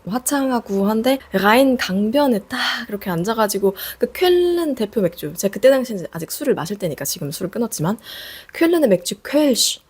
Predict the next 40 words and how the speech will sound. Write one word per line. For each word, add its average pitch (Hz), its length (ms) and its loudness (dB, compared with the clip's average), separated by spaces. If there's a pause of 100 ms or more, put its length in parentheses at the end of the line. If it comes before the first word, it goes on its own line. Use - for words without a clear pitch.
(140)
그거 262 180 4
딱 349 220 0
이렇게 - 300 -2
이백 254 440 2
짜리 190 460 2
잔에 180 240 -2
주거든요. 165 460 -4
이백 208 240 2
밀리 165 200 0
짜리 175 280 -4
요만한 196 320 2
잔에 196 340 -4 (320)
딱 - 240 -6
좋아. 196 260 2 (220)
원래 240 240 6
맥주는 190 360 0
처음 370 200 0
먹으면 370 300 0
제일 285 260 2
짜릿하잖아요. 170 640 -4
딱 - 160 -18
마시는 240 340 -2
순간 311 380 0
그, 247 80 6 (420)
그 262 140 -4
청량한 381 720 0
게 226 340 4 (300)
그냥 254 180 4
일반 311 360 4
맥주랑 202 320 2
다르더라고, 160 420 -4
확실히 175 340 -6
퀄시가. 214 600 -2 (240)
근데 269 320 2
그 285 180 -4
청량함이 349 760 0 (220)
이게 240 120 2
용량이 254 320 6
작다 302 340 0
보니까 254 460 0